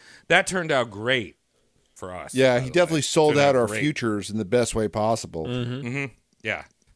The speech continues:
Speaker 1: Um, now, this was a complete shock to Chiang Kai-shek and the Taiwanese, who,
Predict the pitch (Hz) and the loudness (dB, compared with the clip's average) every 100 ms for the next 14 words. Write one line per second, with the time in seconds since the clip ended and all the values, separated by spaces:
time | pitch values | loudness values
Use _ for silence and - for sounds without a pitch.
0 | _ _ _ _ _ _ _ _ _ _ | _ _ _ _ _ _ _ _ _ _
1 | 127 127 156 170 226 214 180 165 127 - | -8 -2 0 2 2 0 -6 -8 -10 -12
2 | 165 123 - 214 214 123 - - - 107 | -14 -12 -8 -4 -2 -4 -8 -10 -2 -2
3 | - - 123 107 104 - 196 185 - 95 | -2 -4 -4 -2 -4 -2 0 0 -2 -8
4 | 92 117 110 104 147 160 120 131 117 110 | -6 -2 -2 -2 -2 -2 -2 -4 -4 -6